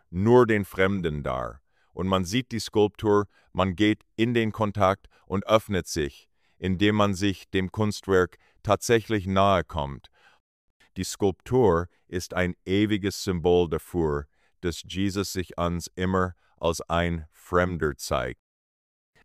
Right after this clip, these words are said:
Diese Bibelstelle ist faszinierend, denn Jesus sagt, wenn man einen Fremden hier einlässt, dann lässt man ihn, Jesus, herein.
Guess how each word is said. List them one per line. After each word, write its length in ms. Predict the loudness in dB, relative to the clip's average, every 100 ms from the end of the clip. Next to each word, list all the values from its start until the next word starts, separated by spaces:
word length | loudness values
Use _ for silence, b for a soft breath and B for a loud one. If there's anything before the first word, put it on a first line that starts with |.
| -4
Diese 260 | -2 0
Bibelstelle 800 | 0 2 2 0 0 2 4 0 -2
ist 240 | -6 -8 -2
faszinierend, 1080 | -2 0 -4 -4 -2 0 -2 -2 -6 -14 -20 _ _ _
denn 220 | -2 -2 -2
Jesus 480 | -2 -2 -4 -6
sagt, 420 | -2 0 0 -4 _ _ _
wenn 280 | 0 2 2
man 240 | 0 0
einen 340 | -2 -2 -2 -4
Fremden 800 | -6 2 2 2 -2 -2 -4 -10
hier 260 | _ -2 -2 -2
einlässt, 840 | -4 -2 -4 -6 -10 -16 -20 _ _ _ _
dann 200 | -2 0
lässt 360 | 0 0 -2 -6
man 220 | -6 -6
ihn, 500 | -6 -4 -4 -8 -12 _
Jesus, 800 | -20 -6 -2 -2 -4 -10 -12 -16 _
herein. 640 | -6 -2 -2 -2 -8 -18